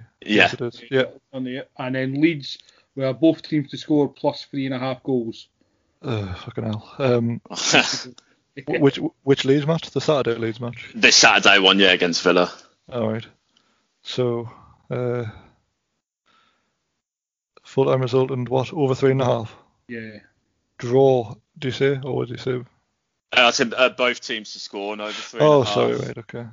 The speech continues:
Speaker 1: Um, both teams scoring over three and a half. Both teams scoring over three and a half is six to four. So that comes out at, uh, nineteen point two six to one. So that will return, uh, two hundred and,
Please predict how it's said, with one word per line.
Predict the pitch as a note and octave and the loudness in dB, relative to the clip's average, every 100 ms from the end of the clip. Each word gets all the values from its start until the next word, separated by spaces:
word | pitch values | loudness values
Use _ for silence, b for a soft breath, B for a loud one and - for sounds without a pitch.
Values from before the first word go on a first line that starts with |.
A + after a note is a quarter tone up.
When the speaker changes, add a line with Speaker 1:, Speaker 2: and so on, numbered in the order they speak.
| _ | _
Speaker 1:
Um, | C3+ A#2+ A#2+ | -10 -8 -8
both | A#2+ C3 A#2 | -8 -8 -6
teams | B2+ | -12
scoring | - B2+ B2+ | -8 -6 -6
over | B2 | -6
three | A2 - | -10 -8
and | A2 | -8
a | A2+ | -6
half. | A#2+ A#2 _ B B B B B C3+ | -8 -12 _ B B B B B -8
Both | A#2+ | -6
teams | A#2+ B2 | -8 -10
scoring | - A#2+ A#2 A#2 | -6 -4 -4 -6
over | A#2 | -6
three | A#2+ | -4
and | A#2 | -2
a | |
half | A#2 A2+ | -2 -2
is | |
six | - - | -4 -4
to | - | -6
four. | - A#2 A2+ A#2 | -4 -2 -2 -2
So | - C3 | 0 2
that | B2+ | 2
comes | - B2 B2+ | -2 -2 0
out | B2 - | 0 2
at, | B2 A2+ - _ _ _ _ _ | 0 -2 -12 _ _ _ _ _
uh, | C3 B2+ B2+ | 0 2 0
nineteen | C#3+ C3 C3+ C3 B2+ A#2+ | 0 2 2 2 0 0
point | B2+ A#2+ - | -2 -4 -6
two | B2+ | -6
six | - C3 - | -6 -10 -8
to | B2 | -6
one. | A#2+ B2+ B2+ _ B B B B B B B B B B B _ _ _ _ | -4 -4 -6 _ B B B B B B B B B B B _ _ _ _
So | - C3 B2 | -4 2 4
that | B2+ | 4
will | B2 | 0
return, | A#2 A#2 B2 A#2 A2 - - C#3 | -2 -2 -2 -2 -6 -12 -12 -2
uh, | B2 A#2 A#2+ | -2 -2 -2
two | B2+ | -2
hundred | B2 A#2+ A#2+ | 0 -4 -8
and, | A2+ | -10